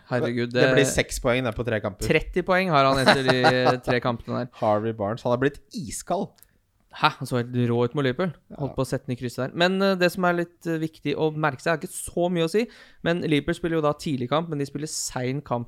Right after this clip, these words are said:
Speaker 1: i Champions League klokka ni, men City er litt heldigere. De spiller tidlig kamp,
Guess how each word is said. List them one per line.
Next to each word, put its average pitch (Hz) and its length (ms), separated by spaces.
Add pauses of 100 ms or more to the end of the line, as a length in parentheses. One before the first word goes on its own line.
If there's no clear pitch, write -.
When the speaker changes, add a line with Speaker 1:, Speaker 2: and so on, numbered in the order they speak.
(140)
Speaker 1:
i 123 220
Champions 123 300
League 170 140
klokka 135 240
ni, 151 160
men 160 140
City 139 260
er 190 40
litt 180 120
heldigere. 151 320
De - 80
spiller 160 160
tidlig 127 400
kamp, 127 240